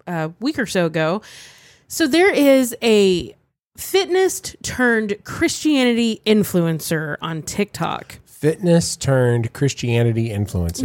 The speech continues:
Speaker 1: Yes.
Speaker 2: Okay.
Speaker 1: And she is, um, going to trial. She was
Speaker 2: Yeah.
Speaker 1: supposed to go at the beginning of this month, and it got postponed again until May.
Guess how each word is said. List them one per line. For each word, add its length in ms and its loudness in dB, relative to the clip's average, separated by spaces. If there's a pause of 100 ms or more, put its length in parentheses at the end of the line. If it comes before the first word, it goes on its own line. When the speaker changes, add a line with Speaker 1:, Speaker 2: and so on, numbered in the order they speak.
Speaker 1:
Yes. 540 0
Speaker 2:
Okay. 300 -2
Speaker 1:
And 400 2
she 800 -2
is, 760 0 (600)
um, 420 -2 (460)
going 640 2
to 160 -10
trial. 800 -2
She 180 -2
was 120 2
Speaker 2:
Yeah. 20 -2
Speaker 1:
supposed 240 2
to 100 0
go 380 2
at 120 -6
the 60 -4
beginning 380 -2
of 120 -4
this 220 -4
month, 600 -2
and 100 0
it 40 -2
got 200 -2
postponed 440 -2
again 160 0
until 280 -4
May. 600 -2